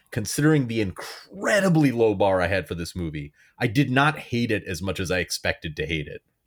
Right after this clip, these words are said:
So I, I will say that. Like, like, this movie didn't, like, suck all life out of me. I don't wanna see it again, but that is a fair amount. Like, like, at least half of that is the fact that it's four hours long.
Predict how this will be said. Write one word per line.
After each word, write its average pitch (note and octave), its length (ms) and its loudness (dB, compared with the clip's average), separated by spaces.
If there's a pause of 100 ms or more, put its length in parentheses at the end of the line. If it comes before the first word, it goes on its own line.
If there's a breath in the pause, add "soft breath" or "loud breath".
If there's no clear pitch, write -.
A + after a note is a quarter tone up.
(340)
So - 140 2
I, A#2 80 4
I A#2+ 140 4
will F3 160 6
say C#3 180 4
that. E2 360 -4 (540)
Like, A2+ 220 -2 (400 soft breath)
like, A#2 160 2
this A#2+ 180 2
movie D3 260 6
didn't, A#2 280 0
like, F#2 280 0
suck - 320 -2
all F#2+ 200 2
life E2+ 260 -2
out E2+ 180 -2
of D2+ 60 -2
me. D#2 300 -6 (340)
I A#2 60 -4
don't B2+ 140 2
wanna A#2 140 2
see - 240 0
it D#3 80 4
again, D#2+ 380 0 (200)
but - 80 0
that C3+ 140 4
is C#3 100 4
a A2+ 60 2
fair A2 320 2
amount. G2 340 0
Like, A2 280 -2
like, A#2 240 -2 (140)
at C3+ 100 2
least G3 180 4
half C3+ 220 4
of G#2+ 60 2
that F#2+ 140 2
is D#2 80 -4
the E2 60 -4
fact F2+ 200 -2
that E2+ 100 -6
it's D2+ 100 -10
four E2+ 240 0
hours D2+ 300 0
long. D2+ 300 -6